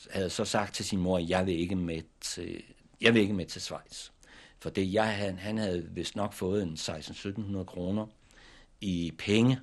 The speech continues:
i redde penge, i konfirmationsgave, plus en del andre ting, ikke? Og, øh, heroppe i, hvor vi er nu her i Smidstrup, ikke? Der har han så været op omkring her forskellige steder og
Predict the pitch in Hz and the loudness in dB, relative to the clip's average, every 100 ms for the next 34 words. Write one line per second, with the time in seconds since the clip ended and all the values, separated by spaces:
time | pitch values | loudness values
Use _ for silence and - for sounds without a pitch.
0 | - 101 87 92 120 - 92 95 117 110 | -2 -2 2 4 2 2 0 2 0 -2
1 | 92 90 - 113 - - 90 85 82 95 | -6 -4 -2 -2 -4 -8 -6 -6 -6 -6
2 | 85 95 - - 92 80 78 87 95 - | -6 -6 -8 -8 -8 -6 -8 -8 -8 -8
3 | 95 110 120 - - - - - - - | -6 -4 -6 -6 -20 -20 -20 -20 -20 -20
4 | - - - - - _ _ _ 110 104 | -20 -20 -20 -20 -20 _ _ _ 2 6
5 | 101 101 98 95 95 - _ - 143 95 | 8 8 6 4 -4 -14 _ 6 8 10
6 | 95 113 131 95 87 82 85 82 - _ | 10 8 4 2 0 -2 -6 -12 -20 _
7 | _ _ _ 95 85 82 - - 95 92 | _ _ _ -6 -6 -6 -14 -4 2 2
8 | 92 101 101 101 101 98 117 120 - 127 | 2 2 0 -2 -4 -4 -2 -4 -4 -4
9 | 127 131 - 135 131 120 95 113 104 92 | -4 -6 -2 2 4 4 2 -2 0 0
10 | 80 76 - _ 87 90 113 95 - 87 | 0 -6 -10 _ 0 0 0 -4 -6 -10
11 | - 104 - 110 - 107 107 101 - - | -8 -8 -6 -6 -2 -2 -4 -10 -8 -4
12 | 98 110 101 | -2 -2 -4